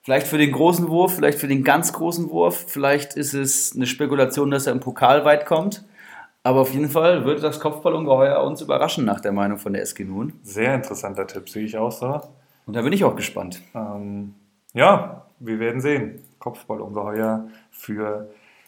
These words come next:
Speaker 2: die S G Nun, Überraschung der Saison. Schauen wir in den Kader. Aktueller Marktwert, äh, Mannschaftswert von der S G Nun liegt bei fünfunddreißig Komma acht Millionen.
Speaker 1: Mhm.
Speaker 2: Platz fünf. Und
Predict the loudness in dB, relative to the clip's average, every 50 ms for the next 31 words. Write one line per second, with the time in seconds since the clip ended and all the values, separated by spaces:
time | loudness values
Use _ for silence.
0 | _ -12 -10 -4 -2 -2 -2 -2 -2 -2 -2 -2 0 -2 -2 -2 -2 -2 0 0
1 | 0 0 0 -2 -2 -4 -4 -4 -4 -4 -4 -6 -4 -4 -4 -4 -4 -6 -2 0
2 | 0 2 2 0 0 0 -4 -4 0 2 2 4 4 4 2 2 2 0 2 2
3 | 0 0 2 0 0 0 2 2 4 4 4 4 2 0 -8 -12 -8 0 4 4
4 | 4 4 2 -4 -10 -8 -4 -2 -2 -2 -4 -4 -8 -6 -4 -2 -2 2 2 0
5 | 0 2 0 -2 -2 -2 -10 -8 -4 -2 -2 -2 -2 -2 -6 -6 -4 -4 -4 -6
6 | -6 -8 -6 -8 -8 -6 -6 -4 -4 -2 -2 -4 -4 -6 -8 -10 -6 -2 0 0
7 | 0 0 0 0 0 2 2 0 0 0 2 2 2 2 0 -4 -10 -10 -8 -6
8 | -6 -4 -4 -6 -8 -10 -10 -10 -6 -4 -2 -2 -2 -2 -2 -4 -8 -8 -6 -4
9 | -2 -2 -2 -2 -2 -4 -4 -4 -6 -12 _ -6 -4 -4 -4 -4 -8 -4 -4 -2
10 | -2 -2 -4 -6 -8 -14 -18 _ _ _ _ _ _ _ _ _ _ _ _ _
11 | _ _ _ -10 -6 -4 -2 -2 -2 -2 -4 -6 -8 -10 -10 -14 -18